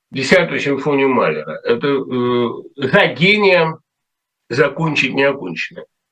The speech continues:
Но проблема в том, что этот текст предполагает возможность свободной композиции со стороны читателя. Ну, как у Харитонова в «Сундучке Милошевича», когда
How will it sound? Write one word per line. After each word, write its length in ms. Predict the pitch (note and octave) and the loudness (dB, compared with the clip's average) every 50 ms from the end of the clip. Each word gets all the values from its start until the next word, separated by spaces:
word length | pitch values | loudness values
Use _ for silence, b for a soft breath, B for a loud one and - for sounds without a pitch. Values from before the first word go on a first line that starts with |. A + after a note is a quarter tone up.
| _ _ _ _ _ _ _ - | _ _ _ _ _ _ _ -2
Но 500 | C3+ D#3 E3+ F#3 F#3 F3 E3+ - - - _ _ _ _ _ _ _ _ _ _ _ _ _ _ _ _ _ _ _ _ _ _ _ _ _ _ _ _ _ _ _ _ _ _ - | 0 2 4 4 4 2 0 -2 -8 -18 _ _ _ _ _ _ _ _ _ _ _ _ _ _ _ _ _ _ _ _ _ _ _ _ _ _ _ _ _ _ _ _ _ _ -2
проблема 500 | A2 A#2 C3 D3+ E3+ F#3 G3 G3+ G3 F3+ | 0 0 2 4 4 4 4 4 2 2
в 80 | - | 0
том, 300 | - A3 A3+ A#3+ B3+ A#3+ | 0 0 2 2 2 0
что 500 | - - - F3 D#3+ D3+ D3 C#3+ - - - | -2 -4 -2 0 0 2 2 0 -2 -2 0
этот 380 | E3 F3 F3 - E3 D3+ - - | 0 0 0 -2 -6 -8 -8 -8
текст 460 | - - A3 G#3+ G3+ - - - _ _ | -4 -2 -2 -2 -2 -4 -8 -12 _ _
предполагает 1080 | - D#3 D#3+ E3 D#3+ - F3+ E3+ E3+ F3 F3+ E3+ E3+ G#3+ A3 F#3+ D#3 C3 A2+ F#2 - _ - _ _ _ _ _ _ _ _ _ _ _ _ _ _ _ _ _ _ _ _ _ _ _ _ _ _ _ _ _ _ _ _ _ _ _ _ - | -2 0 0 -2 0 0 2 2 4 4 2 2 2 2 4 4 4 2 2 0 -4 _ -20 _ _ _ _ _ _ _ _ _ _ _ _ _ _ _ _ _ _ _ _ _ _ _ _ _ _ _ _ _ _ _ _ _ _ _ _ -6
возможность 920 | - - C3 C3+ C3 - - C#3 D#3 D#3+ F3 F3+ D#3 C3 D#3 C#3+ B2+ - | 0 2 2 2 2 -2 -2 -2 0 2 2 0 0 -2 -2 -4 -4 -4
свободной 800 | - C#3 D3+ C3+ A#2+ C3+ D#3 D#3 A#2 A2+ B2 B2+ A#2+ G#2+ - _ _ _ _ _ _ _ _ _ _ _ _ _ _ | -2 0 0 0 0 -2 -2 -2 -2 0 0 0 0 -2 -4 _ _ _ _ _ _ _ _ _ _ _ _ _ _
композиции 800 | - - C3+ C3+ C3+ D3+ D3 C#3 - E3 F#3 F3 E3+ - C#3+ C3+ | -2 0 0 2 2 2 2 2 0 0 -2 -2 -2 -2 0 0
со 200 | B2+ - - B2 | 0 0 -2 -4
стороны 400 | - - - C3+ C#3 C#3+ C#3+ C3 | -4 -2 0 0 0 2 0 -2
читателя. 380 | - - - G2 F2 - - - | -4 -4 -2 -2 -2 -2 -2 -2
Ну, 160 | - E3 E3+ | 0 0 2
как 220 | E3 G3+ G3 F#3+ | 2 2 2 2
у 80 | F3+ E3+ | 0 -2
Харитонова 580 | D3+ E3 D#3+ E3 E3 - G3+ F#3+ F3+ E3 C#3 C3 | -2 0 0 -2 0 0 0 0 2 0 0 -2
в 60 | - | -4
«Сундучке 420 | C#3 C3+ C3+ C3+ C3+ - - D3+ | -2 -2 -2 -2 0 0 0 2
Милошевича», 600 | C#3+ C#3 C3+ D3+ D#3+ D#3 - G#2+ F2 D#2+ - - - | 2 2 2 2 0 0 -2 -4 -4 -4 -6 -6 -2
когда 400 | - A#2 A2 A2 C3 C3+ C3+ - | -2 -2 0 0 0 0 -2 -2